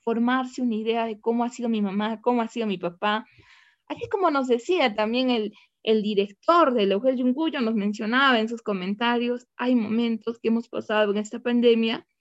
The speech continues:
quizás malos, quizás buenos también, pero hay algunos que vamos a recordar con mucha esperanza, vamos a recordar algunos momentos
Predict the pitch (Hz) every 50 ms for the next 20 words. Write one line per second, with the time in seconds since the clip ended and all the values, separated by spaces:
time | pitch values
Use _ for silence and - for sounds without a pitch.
0 | _ _ _ _ _ _ _ _ _ _ _ _ _ - 339 339 320 302 277 269
1 | 262 262 254 262 254 - 240 220 254 233 240 247 247 240 233 226 220 233 240 -
2 | - 214 214 220 233 226 220 220 220 233 254 262 - _ _ _ _ _ - 233
3 | 233 240 233 233 247 240 240 226 240 240 247 254 254 - 233 220 220 226 240 240
4 | 233 220 208 202 180 185 - 196 196 190 196 196 214 214 220 220 220 240 - -
5 | - 208 214 226 233 247 269 294 294 294 277 254 _ - 254 254 254 262 254 _
6 | _ _ _ _ _ - 214 208 - - 196 190 202 208 214 214 208 208 208 208
7 | 233 220 226 233 233 240 240 240 214 220 208 196 - 208 196 196 220 214 220 220
8 | 208 202 214 214 220 220 220 208 202 208 208 220 220 214 214 - 220 226 226 -